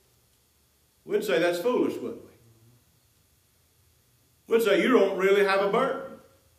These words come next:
'Cause if you really had a burden, you'd go to Africa." But is that not the way most of us live our Christian life? We say we have a burden to see people saved,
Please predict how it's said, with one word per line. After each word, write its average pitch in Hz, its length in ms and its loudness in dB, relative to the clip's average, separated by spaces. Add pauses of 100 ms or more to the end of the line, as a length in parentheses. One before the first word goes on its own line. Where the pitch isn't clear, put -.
(840)
'Cause 131 160 -8
if 127 100 -12
you 190 140 -2
really 190 180 6
had 170 140 0
a 151 80 0
burden, 185 640 4 (680)
you'd 139 200 -6
go 131 160 -2
to 113 40 -6
Africa." 127 300 -8 (2250)
But 117 140 -12
is 156 140 -4
that 180 220 -2
not 185 200 -4
the 175 80 -4
way 175 320 0 (260)
most 160 400 -6
of 156 140 -6
us 156 320 0
live 160 200 -2
our 156 180 -2
Christian 160 380 -10
life? 151 280 -12 (1600)
We 220 120 4
say 220 320 4
we 220 100 4
have 202 200 4
a 185 160 0
burden 214 400 4
to 185 140 0
see 208 260 -2
people 202 400 -2
saved, 208 540 0